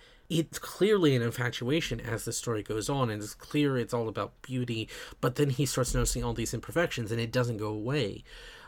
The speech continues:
Uh, you know, in, in, in something like that, where it's an infatuation, the more you notice of flaws in a physical appearance, you start, you know,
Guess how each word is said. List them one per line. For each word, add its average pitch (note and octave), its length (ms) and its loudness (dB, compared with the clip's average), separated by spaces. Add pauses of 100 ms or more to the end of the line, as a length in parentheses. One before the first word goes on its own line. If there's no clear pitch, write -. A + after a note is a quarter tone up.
(180)
Uh, G#2 600 -2
you B2 80 0
know, A2+ 180 2
in, B2 220 -2
in, C#3 220 2
in C3+ 100 2
something D3+ 400 0
like A2+ 240 -4
that, C3+ 360 0 (200)
where B2+ 240 2
it's G2+ 140 -4
an C3 80 2
infatuation, B2+ 640 -2
the G#2+ 80 -8
more A2+ 160 -4
you A2+ 160 -4
notice A2 380 -4
of A#2+ 180 -4
flaws A#2 760 -2
in A2 400 -6
a B2+ 100 -4
physical A#2+ 520 -2
appearance, A2 580 -6
you C3+ 140 0
start, A2 640 2 (340)
you A#2+ 160 -2
know, G#2+ 540 -4